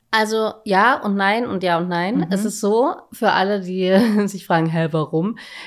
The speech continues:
Speaker 1: Ich bin wirklich ganz, ganz lange nicht Auto gefahren. Also ich hab meinen Führerschein zwar gemacht, da war ich achtzehn oder so, glaub ich. Und damals hatte ich ja in Singapur gewohnt. Ich hab den also in Singapur gemacht. Das ist auch wirklich nicht leicht, da einen Führerschein zu machen. Also viele hatten dann immer gesagt, oh ja, dann kannst du den noch kaufen oder so. Aber das ist natürlich absoluter Quatsch.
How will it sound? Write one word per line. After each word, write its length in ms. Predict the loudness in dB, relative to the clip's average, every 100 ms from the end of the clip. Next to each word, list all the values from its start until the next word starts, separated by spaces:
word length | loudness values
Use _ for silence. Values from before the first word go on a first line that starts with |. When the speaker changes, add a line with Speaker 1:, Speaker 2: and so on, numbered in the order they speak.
| -8
Speaker 1:
Ich 260 | -6 -4
bin 260 | 0 2 2
wirklich 580 | 0 0 -2 -4 -6 -20 _ -4
ganz, 360 | -2 -2 -4
ganz 260 | -2 -2 -2
lange 240 | -4 -2
nicht 320 | -2 -4 -6
Auto 260 | -10 -10 -8
gefahren. 520 | -12 -12 -10 -8 -8
Also 160 | -8 -8
ich 100 | -4
hab 200 | -4 -2
meinen 180 | -4 -4
Führerschein 540 | -4 -4 -4 -4 -4
zwar 180 | -4 -4
gemacht, 400 | -2 -2 -4 -4
da 80 | -2
war 140 | -2
ich 140 | -4 -6
achtzehn 500 | -10 -10 -8 -6 -6
oder 180 | -4
so, 140 | -4 -6
glaub 260 | -4 -4
ich. 140 | -4 -10 -16 -18 -18 -8
Und 220 | -2 0
damals 340 | 2 2 -2 -4
hatte 160 | -8
ich 80 | -4
ja 80 | -4
in 100 | -2
Singapur 460 | -2 -4 -2 -4
gewohnt. 380 | -4 -2 0 -2
Ich 80 | -4
hab 80 | -4
den 120 | -2
also 200 | -2 -2
in 100 | -4
Singapur 380 | -4 -6 -4 -4
gemacht. 320 | -2 -2 -6 _ -20 -16
Das 180 | -8 -6
ist 140 | -4 -2
auch 140 | 0
wirklich 320 | -2 -4 -4
nicht 240 | -2 -2 2
leicht, 320 | 2 2 2
da 60 |
einen 120 | 0 2
Führerschein 480 | 0 0 0 0
zu 100 | 0
machen. 360 | 0 0 -2 -2
Also 200 | -2 -4
viele 320 | -6 -4 -2
hatten 200 | -2 -2
dann 80 | -2
immer 80 | -2
gesagt, 220 | -4 -4
oh 200 | 0 0
ja, 240 | 0 0 0
dann 120 | -2
kannst 200 | -4 -2
du 40 |
den 80 | -2
noch 160 | -2 -4
kaufen 400 | -4 -4 -2 -4
oder 160 | -2
so. 80 | -2
Aber 80 | -2
das 100 | -4
ist 40 |
natürlich 260 | -6 -8 -12
absoluter 340 | -12 -12 -10
Quatsch. 640 | -10 -6 -6 -6 -8 -12